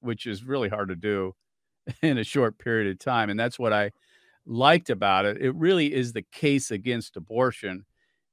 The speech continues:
in film. And that's why I was so encouraged by it and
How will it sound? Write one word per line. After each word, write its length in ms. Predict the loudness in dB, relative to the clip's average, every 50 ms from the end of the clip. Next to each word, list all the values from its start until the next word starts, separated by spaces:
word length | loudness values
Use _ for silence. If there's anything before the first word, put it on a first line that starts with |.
| _ _ -2
in 200 | 0 0 0 -2
film. 600 | -2 2 4 6 6 6 6 4 0 -4 -8 -8 -6
And 160 | -6 -4 -2
that's 260 | -2 -2 -4 -4 -4
why 360 | 0 2 4 4 4 4 2
I 200 | 0 0 -2 -2 -2
was 220 | -2 -4 -6 -8
so 440 | -8 -12 -8 -4 -2 0 2 2 0
encouraged 580 | 0 -2 -4 -4 -4 -2 -2 -2 -4 -8 -14 _ _
by 240 | 2 4 4 4 4
it 260 | 4 0 -2 -4 -6 -6
and 360 | -6 -4 -4 -4 -4 -6